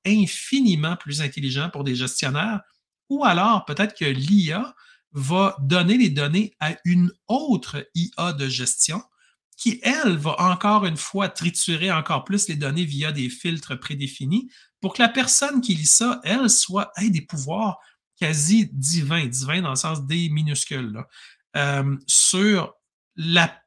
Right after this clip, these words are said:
possibilité de vous micro-cibler. Donc oui, c'est un problème, puis c'est un problème qui peut venir aussi bien des nations-États que des compagnies,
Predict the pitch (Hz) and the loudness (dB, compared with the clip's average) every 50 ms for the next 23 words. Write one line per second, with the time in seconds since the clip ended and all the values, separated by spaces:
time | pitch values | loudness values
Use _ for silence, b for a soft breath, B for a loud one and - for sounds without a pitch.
0 | _ - - 277 262 254 - - - - - 208 185 208 190 180 170 165 - 226 | _ -4 0 2 2 4 4 4 4 4 2 2 4 4 2 2 0 -2 -2 0
1 | 233 226 170 156 151 151 139 143 160 156 160 175 202 202 - - 214 220 208 - | 0 0 0 0 -2 -2 -2 -2 0 2 2 4 2 2 0 0 0 0 2 2
2 | - - 165 143 143 147 160 160 - b b b b b - 170 185 185 185 196 | 0 0 0 -2 -4 -6 -6 -8 -10 b b b b b -2 0 0 0 0 0
3 | 175 185 240 269 262 - - 170 - - 156 147 - - 135 131 135 147 170 196 | 2 6 6 6 6 4 2 -2 -4 -4 -6 -6 -6 -6 -6 -4 -4 -2 -2 -2
4 | 196 175 - - 175 - 180 170 165 - 170 175 208 226 220 - - - 170 147 | -4 -4 -6 -8 -8 -6 -6 -6 -4 -2 -2 0 0 0 0 -2 -4 -8 -6 -4
5 | 156 170 180 175 175 170 - - - 165 160 190 202 202 175 160 151 151 147 143 | -4 -4 -4 -2 -2 -2 -2 -2 -2 -2 0 0 0 0 0 0 -2 -2 -2 -2
6 | - - 185 170 160 135 131 - 208 214 208 - 165 147 151 143 - 190 196 196 | -2 -2 -2 -4 -4 -4 -6 -4 -4 -6 -6 -6 -8 -8 -8 -8 -6 -6 -6 -4
7 | - 151 143 151 165 185 196 | -2 -2 -2 -2 -2 -2 -4